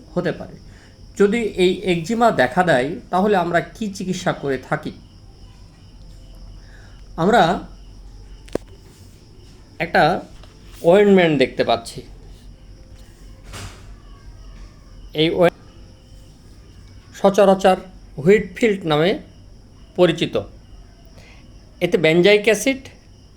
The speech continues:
এবং স্যালিসাইলিক অ্যাসিডের কম্বিনেশনে তৈরি হয়েছে।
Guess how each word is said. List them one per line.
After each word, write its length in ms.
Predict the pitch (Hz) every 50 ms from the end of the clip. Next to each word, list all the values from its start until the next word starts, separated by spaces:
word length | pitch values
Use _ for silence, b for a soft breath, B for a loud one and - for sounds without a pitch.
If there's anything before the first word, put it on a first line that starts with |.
| - - - - _ -
এবং 200 | 160 151 139 151
স্যালিসাইলিক 600 | 156 - 165 160 160 156 160 180 165 170 175 175
অ্যাসিডের 440 | 170 151 151 - 175 170 240 277 269
কম্বিনেশনে 600 | - 175 160 147 147 147 147 143 - 175 170 156
তৈরি 320 | - - 147 143 135 131
হয়েছে। 300 | 127 127 113 - - -